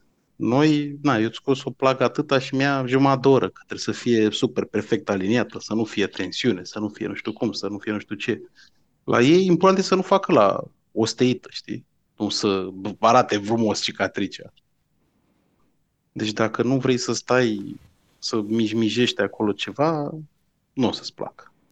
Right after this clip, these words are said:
Dar în afară de asta, eu nu cred că există nici specialități gender, cum sunt toți moșarii care au impresia că, nu știu, femeile nu pot să facă ortopedie. O să facă ortopedie la fel de bine ca oricine. Și nu cred nici că sunt, uh,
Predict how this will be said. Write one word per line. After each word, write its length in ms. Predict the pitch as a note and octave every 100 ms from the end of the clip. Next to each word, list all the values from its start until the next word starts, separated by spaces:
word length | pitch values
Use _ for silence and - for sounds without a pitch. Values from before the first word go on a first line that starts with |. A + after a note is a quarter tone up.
| _ _ _ _ _ _ _
Dar 160 | -
în 60 | C3+
afară 220 | C3+ D#3+
de 100 | D3+
asta, 220 | D3+ D3+
eu 60 | D#3
nu 80 | D#3+
cred 200 | D#3+ C3+
că 120 | -
există 560 | A2+ G#2+ G#2+ - - G#2
nici 160 | A#2+ B2
specialități 640 | - G#2 A2+ A2 A#2 G#2+
gender, 400 | G2 G#2+ G2+ F#2+ -
cum 240 | _ G#2+ -
sunt 260 | - G#2+ -
toți 360 | G#2+ - -
moșarii 440 | G#2+ G#2+ - G#2+ -
care 180 | G#2
au 60 | G#2
impresia 380 | G2+ G#2 - - -
că, 140 | - -
nu 80 |
știu, 160 | G2+ -
femeile 360 | - G2 A2 A2
nu 100 | G#2
pot 200 | - G#2+
să 100 | A#2+
facă 460 | - A2 A2 A2+ G#2+
ortopedie. 720 | G#2+ A2+ A2 - G#2+ G#2+ A2 _ _ _ _ _ _
O 80 | -
să 120 | A3
facă 240 | F#3 G3 F#3
ortopedie 480 | F3 F3 D#3+ D#3 D3+
la 120 | C#3+
fel 160 | C#3 C#3
de 100 | C3
bine 240 | B2+ C3
ca 140 | C3 A#2
oricine. 420 | A2+ A2 - A2+ _ _ - - - - - _ _ _ _
Și 260 | - - -
nu 80 | F#3
cred 200 | F#3 F#3
nici 180 | F#3 -
că 120 | C#3
sunt, 400 | - C#3 A#2+ -
uh, 520 | A#2+ A2 G2+ G2 G2